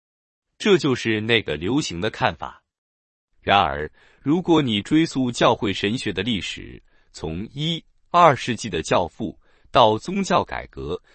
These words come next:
再到其后的各大信条与会议，无论是二百年、三百年、四百年，直到十九世纪前期，这种体系根本不存在。你不会在任何信条里找到它，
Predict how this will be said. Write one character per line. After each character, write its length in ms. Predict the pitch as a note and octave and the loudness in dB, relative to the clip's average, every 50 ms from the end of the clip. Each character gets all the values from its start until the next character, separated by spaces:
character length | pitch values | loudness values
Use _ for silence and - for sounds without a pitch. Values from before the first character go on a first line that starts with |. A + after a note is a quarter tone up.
| _ _ | _ _
再 180 | - - D#3+ D3 | 0 4 4 6
到 200 | C3+ A#2+ G#2+ G2 | 6 6 4 2
其 200 | - - - G#2+ | 0 -4 -4 -4
后 220 | G#2+ - C#3+ B2 | -4 -2 -2 -4
的 180 | G2 - D#2 D#2 | -2 -2 -4 -6
各 240 | - - - G3 E3+ | -6 -4 -2 0 0
大 200 | - C#3 A2 G#2 | 2 2 2 2
信 200 | - - - A#2 | 0 -2 -6 -6
条 280 | G2 - - - F2 - | -6 -6 -4 -6 -6 -6
与 120 | - C2 | -8 -12
会 300 | G#1+ - - - F3+ C#3+ | -18 -10 -4 -2 -2 -2
议， 260 | G2 C2+ C2+ B1 - - _ _ _ _ _ _ _ _ _ - | -2 -6 -12 -16 -18 -20 _ _ _ _ _ _ _ _ _ -6
无 100 | A#2+ D3 | 0 4
论 240 | E3 F3+ D#3+ C#3 | 4 4 6 4
是 180 | B2 - - A#2+ - | 2 0 0 -2 0
二 260 | - - E3 D3+ A2 | 2 4 4 4 4
百 180 | - E2 C2 C2 | 2 -2 -6 -6
年、 320 | C2+ C2 B1+ - C2 D2 - _ _ _ _ - | -10 -12 -12 -12 -12 -14 -16 _ _ _ _ -12
三 300 | - - F#3 F3+ F3+ F3+ | -2 2 4 4 4 2
百 180 | - G2 D2 | 0 -2 -4
年、 340 | C2+ C3 F2+ B2+ - C#3 - _ _ _ _ | -4 -8 -12 -12 -12 -14 -16 _ _ _ _
四 260 | - - - - G3+ | -14 -10 -6 -4 -4
百 180 | D3+ F2 D2 C2 | -2 -4 -4 -6
年， 260 | C2 B1+ G1+ G1+ - B1 - _ _ _ _ _ _ _ | -8 -14 -14 -14 -16 -18 -20 _ _ _ _ _ _ _
直 160 | - - C#3+ | -6 -2 0
到 260 | D#3+ F#3+ F3+ D3+ A#2+ A2+ | 4 6 6 6 6 4
十 220 | - - F#3 F#3 | 2 -2 -4 -2
九 180 | D#3+ B2+ F#2+ F2+ | -2 -2 -4 -2
世 140 | - - | -4 -6
纪 160 | C3 - G#2+ F2 | -6 -6 -8 -10
前 260 | - - D2+ F2 G#2+ | -8 -6 -6 -6 -6
期， 320 | - - - A2+ A#2 - _ _ _ _ _ _ _ | -6 -4 -4 -4 -4 -6 _ _ _ _ _ _ _
这 180 | - - G#3 E3 | 0 0 0 2
种 180 | C3+ G#2+ A#2 | 0 -4 -6
体 220 | A#2 - - B1 C#2 | -6 -8 -10 -12 -12
系 280 | - - F#2+ F2+ - _ _ _ | -10 -8 -8 -8 -8 _ _ _
根 260 | - C3+ C3+ C3+ C3+ | 0 0 0 0 -2
本 180 | A#2 - B1+ - - - | -6 -8 -12 -12 -12 -8
不 120 | - C3+ | -8 -8
存 240 | G#2+ - - C2 C2 | -8 -8 -12 -14 -10
在。 240 | - - D#2+ B1+ - _ _ _ _ _ _ _ _ _ _ _ _ _ _ _ _ _ | -6 -6 -6 -6 -8 _ _ _ _ _ _ _ _ _ _ _ _ _ _ _ _ _
你 140 | - B2 A#2+ | -2 -2 -2
不 160 | - - D3 | 0 -2 0
会 140 | C#3+ F#3+ E3+ | 2 2 4
在 180 | - D#3+ C3+ | 4 4 4
任 280 | C3+ C#3+ D#3+ F#3+ F#3 D#3 | 4 6 4 4 4 4
何 180 | C3 - A2 A2+ | 2 0 0 0
信 220 | - - C3 A2 | 0 -2 -4 -4
条 200 | F#2 - C#2+ D#2 | -4 -4 -4 -2
里 140 | E2+ G#2+ A#2 | -2 -4 -4
找 260 | - - - G1+ B1+ | -4 -6 -8 -6 -2
到 160 | - G#2+ G#2 | 0 2 2
它， 320 | - - - C#2+ C2 - | 0 -2 -6 -8 -8 -8